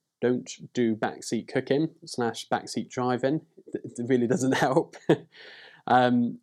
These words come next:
and the thing is, th-, it doesn't work because it's not relationship, it's control. You know, when we are trying to oversee how something is done, it's no longer a relationship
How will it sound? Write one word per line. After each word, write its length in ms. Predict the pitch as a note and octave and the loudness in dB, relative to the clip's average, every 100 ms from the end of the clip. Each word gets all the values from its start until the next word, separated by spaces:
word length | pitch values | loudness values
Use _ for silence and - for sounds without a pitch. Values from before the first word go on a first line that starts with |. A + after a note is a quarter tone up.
| _ | _
and 120 | C3 E3 | 4 4
the 60 | |
thing 220 | D#3+ F3 | 6 6
is, 240 | D#3 C3 - - D3 | 6 4 -4 -12 -8
th-, 140 | D3 - _ | -6 -6 _
it 140 | D3 C#3+ | -2 2
doesn't 260 | E3+ D#3+ | 4 4
work 300 | C3 E3+ B2 | 4 4 4
because 240 | C3 D3 C3 | 0 0 -2
it's 100 | B2+ | -2
not 160 | D#3 | -2
relationship, 560 | A2+ B2+ C#3+ - G2+ G2+ | 0 2 2 0 -4 -6
it's 160 | F#2 - | -6 -6
control. 500 | A2+ G2 C3+ - - _ _ _ _ _ _ _ _ _ _ _ _ _ _ _ _ | -6 -2 -2 -2 -12 _ _ _ _ _ _ _ _ _ _ _ _ _ _ _ _
You 120 | A#2 | 0
know, 120 | C3 | 2
when 180 | B2+ C3 | 4 4
we 320 | B2+ C#3+ C#3 | 4 4 4
are 80 | C3 | 2
trying 300 | B2 C#3+ C3 | 2 2 2
to 180 | A#2+ - - | 2 0 0
oversee 600 | B2+ C3 A#2+ - C3 A#2+ | 4 4 4 -2 0 0
how 240 | B2 - A2 | -2 -2 -4
something 400 | - A#2 - A2 | -2 -4 -4 -4
is 200 | G#2 G2 | -4 -6
done, 540 | - A2+ G2+ A#2 C3+ - _ _ _ _ | -4 -2 -2 -4 -4 -8 _ _ _ _
it's 340 | C#3+ G#2 - - - | -6 -6 -8 -10 -4
no 220 | A#2+ B2+ | 0 2
longer 320 | B2 B2 A2+ | 2 2 2
a 60 | G#2+ | 2
relationship 880 | A2 A#2 B2+ B2+ G2+ - F2 - | 2 2 2 -2 -8 -8 -10 -12